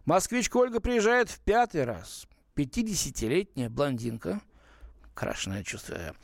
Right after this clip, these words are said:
Верит в психирургию. Так называется техника, позволяющая оперировать, в кавычках, без скальпеля.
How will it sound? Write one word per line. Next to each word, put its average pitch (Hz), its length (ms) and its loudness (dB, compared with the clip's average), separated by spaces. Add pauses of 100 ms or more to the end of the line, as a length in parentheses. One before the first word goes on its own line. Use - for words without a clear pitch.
(340)
Верит 180 560 4
в - 40 -16
психирургию. 202 800 0
Так - 180 -2
называется 139 440 0
техника, 185 400 -2
позволяющая 156 640 2
оперировать, 147 600 0
в - 140 -10
кавычках, - 540 -4
без 123 180 -4
скальпеля. - 600 0